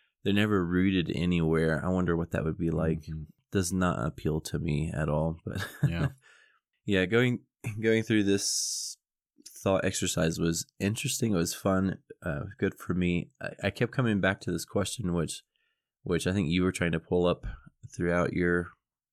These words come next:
Speaker 1: your, your bit, James, is what do I wanna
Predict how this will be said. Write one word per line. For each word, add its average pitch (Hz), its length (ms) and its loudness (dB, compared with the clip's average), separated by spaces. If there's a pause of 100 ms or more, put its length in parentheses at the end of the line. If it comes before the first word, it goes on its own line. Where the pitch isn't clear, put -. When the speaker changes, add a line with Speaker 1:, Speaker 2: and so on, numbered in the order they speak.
(240)
Speaker 1:
your, 87 540 0 (120)
your 90 540 2 (320)
bit, 87 340 0
James, 85 420 0
is 80 260 -2 (720)
what 110 240 2
do 160 120 4
I 156 60 6
wanna 90 300 2